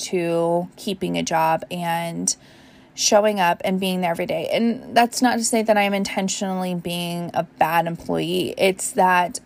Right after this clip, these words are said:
I, I struggle with it. I struggle with, you know, fifty percent of it, I think, would be mental health, and the other half would be, um, I, I just,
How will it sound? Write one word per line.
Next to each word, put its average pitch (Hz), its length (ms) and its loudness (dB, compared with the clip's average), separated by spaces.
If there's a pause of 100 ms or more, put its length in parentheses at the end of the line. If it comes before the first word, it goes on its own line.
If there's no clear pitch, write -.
I, 180 600 2 (840)
I 214 180 6
struggle 196 440 2
with - 240 0
it. - 240 0
I 185 80 2
struggle 202 680 4 (440)
with, 208 220 2 (200)
you 185 160 0
know, 196 120 4
fifty 220 400 2
percent 226 360 2
of 220 80 0
it, 226 80 4
I 220 120 6
think, 226 260 -2
would 208 100 2
be 208 380 -4
mental 196 360 2
health, 196 300 4
and 214 220 0
the 202 80 2
other 196 200 6
half 202 440 0
would 202 220 -4
be, 190 400 0 (640)
um, 180 720 0 (1800)
I, - 140 -4 (200)
I 220 120 6
just, - 640 2